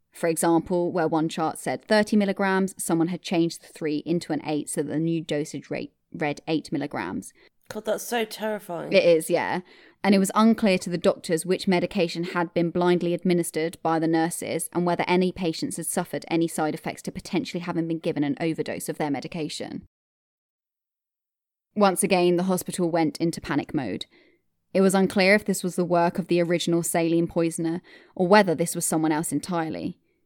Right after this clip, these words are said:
Speaker 1: The M O was different, but the outcome would have been the same. A lot of very ill patients and potentially some deaths too.
Speaker 2: Same, surely.
Speaker 1: Yeah. So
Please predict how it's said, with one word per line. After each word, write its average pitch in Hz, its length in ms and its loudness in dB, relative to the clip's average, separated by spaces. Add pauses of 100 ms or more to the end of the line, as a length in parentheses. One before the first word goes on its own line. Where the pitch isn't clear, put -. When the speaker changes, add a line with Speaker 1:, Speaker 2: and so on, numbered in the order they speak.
(200)
Speaker 1:
The 180 160 2
M 180 180 6
O 175 140 4
was 175 140 -2
different, 165 580 -2
but 170 100 2
the 180 120 4
outcome 175 320 2
would 156 80 2
have 165 80 -4
been 156 160 2
the 147 80 -2
same. 151 420 -2 (300)
A 190 40 -2
lot 180 220 0
of 175 80 2
very 170 280 0
ill 165 260 -2
patients - 680 -6
and 170 140 -2
potentially 160 560 -2
some 165 240 -4
deaths 147 400 -8
too. 165 380 -8 (1900)
Speaker 2:
Same, 156 560 -6
surely. 156 460 -12 (580)
Speaker 1:
Yeah. 170 340 -2 (460)
So 175 440 6